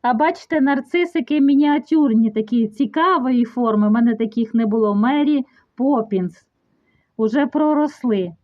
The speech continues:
Потрібно посадити їх у землю, ну, не знаю, як це воно буде, якщо вони проросли. Ну, якось та буде. Два гіацинта, я вже казала, що рожеві.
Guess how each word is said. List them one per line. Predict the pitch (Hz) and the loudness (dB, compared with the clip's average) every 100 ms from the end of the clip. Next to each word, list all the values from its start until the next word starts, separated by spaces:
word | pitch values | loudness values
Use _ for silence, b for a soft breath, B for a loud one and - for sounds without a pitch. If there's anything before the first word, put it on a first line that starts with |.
| _ _ - _ _ - _ _ - - _ _ _ _ _ _ _ _ _ _ _ _ _ _ _ | _ _ -20 _ _ -14 _ _ -10 -10 _ _ _ _ _ _ _ _ _ _ _ _ _ _ _
Потрібно | 254 - 302 254 294 269 | -4 -2 0 2 2 0
посадити | 294 - 302 294 339 339 | -4 -2 -2 0 -2 0
їх | 254 240 - | 0 0 -2
у | 220 | -2
землю, | 220 220 208 214 | 0 0 0 2
ну, | 220 269 277 254 _ _ _ _ - | 2 2 0 -2 _ _ _ _ -4
не | 240 | -2
знаю, | 233 277 262 254 | 2 2 2 2
як | 247 247 - | 0 -2 -4
це | 226 | -4
воно | 233 233 208 | 0 0 0
буде, | 220 190 | -2 -2
якщо | 208 214 - 220 | -2 -4 -4 -4
вони | 202 202 208 | -2 -2 -2
проросли. | 208 202 202 214 - 175 156 - _ _ _ _ _ _ _ _ _ _ _ | -4 -2 -4 -6 -10 -10 -10 -14 _ _ _ _ _ _ _ _ _ _ _
Ну, | 226 | -2
якось | 262 233 240 - | -2 -2 -6 -4
та | 240 | -4
буде. | 196 196 165 165 160 _ _ _ _ _ _ _ _ _ _ _ 208 | -4 -6 -6 -10 -14 _ _ _ _ _ _ _ _ _ _ _ -6
Два | 214 302 339 | -2 0 2
гіацинта, | 311 330 311 311 262 226 226 | 2 2 0 -2 -2 0 0
я | 233 226 | 0 0
вже | 220 220 | -2 -4
казала, | 226 214 214 196 214 | -4 -2 -2 -2 -4
що | - 208 | -4 -2
рожеві. | 202 208 302 330 311 339 | -2 -2 -2 0 0 -4